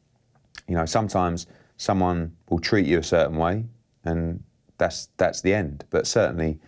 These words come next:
not like that with, with, um, Devin and Bill. Spoke to Devin after, congratulated him. I was, I was over the moon for him.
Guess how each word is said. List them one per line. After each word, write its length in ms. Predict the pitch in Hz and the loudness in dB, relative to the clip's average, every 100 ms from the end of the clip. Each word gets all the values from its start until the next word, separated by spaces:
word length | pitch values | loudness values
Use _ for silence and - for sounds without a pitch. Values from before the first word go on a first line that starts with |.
| _ _ - | _ _ -4
not 160 | 92 | 0
like 200 | 73 80 | 2 2
that 200 | 85 - | 2 0
with, 240 | 82 76 76 | 0 -2 -4
with, 260 | - 80 76 _ - - | -2 -2 -2 _ -12 -4
um, 260 | 78 76 80 | -2 -2 0
Devin 280 | 87 78 | 0 0
and 100 | 78 | -2
Bill. 260 | 80 82 80 - _ _ | 2 2 2 -4 _ _
Spoke 360 | - - 87 78 | -14 0 0 0
to 260 | - 82 80 | 0 2 2
Devin 360 | - 85 80 | 2 2 2
after, 440 | 87 87 - 87 80 - | 0 0 0 0 0 -6
congratulated 640 | 73 87 - 85 82 85 | 0 0 2 0 0 0
him. 140 | 82 | 0
I 40 | 82 | 0
was, 140 | 82 - | -2 -2
I 40 | |
was 120 | 85 85 | 0 2
over 160 | 80 | 0
the 60 | 80 | 0
moon 180 | 90 90 | 0 -2
for 140 | |
him. 80 | 76 | -6